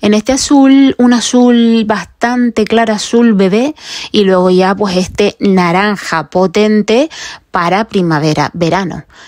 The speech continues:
Sinceramente a mí el azul tan clarito pues no me llamó la atención, sin embargo los otros dos colores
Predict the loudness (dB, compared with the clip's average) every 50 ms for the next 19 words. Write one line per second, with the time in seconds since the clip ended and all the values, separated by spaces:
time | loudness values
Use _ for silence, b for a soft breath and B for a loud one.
0 | B B -4 -2 0 0 0 0 0 0 0 0 0 0 0 0 0 2 2 2
1 | 2 2 2 0 0 -2 0 0 0 0 0 -2 -6 -6 -4 -4 -4 -2 -2 0
2 | 0 0 0 -2 -2 -2 -2 -4 -2 -2 -4 -2 0 0 2 2 2 2 0 0
3 | 0 0 0 -2 -2 -2 -4 -4 -4 -2 -2 -2 -2 -2 -2 -2 -2 -2 -2 -2
4 | -2 -2 -4 -4 -4 -4 -2 -2 -2 0 -2 -2 -2 -4 -6 -4 -2 -2 0 0
5 | 0 0 0 -2